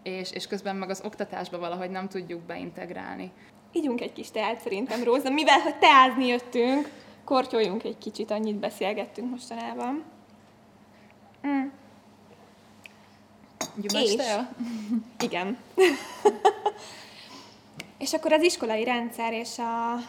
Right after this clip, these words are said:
Speaker 2: és az információk kiszűrése, te ezt hogy vezetnéd be? Mit csinálnál máshogy?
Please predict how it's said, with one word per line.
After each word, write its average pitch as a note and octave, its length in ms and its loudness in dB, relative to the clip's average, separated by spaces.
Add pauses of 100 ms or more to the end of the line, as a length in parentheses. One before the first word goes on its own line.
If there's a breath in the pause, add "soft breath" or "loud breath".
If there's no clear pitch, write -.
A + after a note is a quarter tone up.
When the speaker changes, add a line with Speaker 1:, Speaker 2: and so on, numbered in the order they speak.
(140 loud breath)
Speaker 2:
és - 140 -8
az A#3+ 80 -4
információk A#3 760 -2
kiszűrése, A#3+ 680 -6
te C#4 160 2
ezt D#4 240 8
hogy A3+ 220 -4
vezetnéd G#3 600 -8
be? G#3+ 120 -8
Mit C4 140 -2
csinálnál F#3 480 -6
máshogy? G#3 640 -10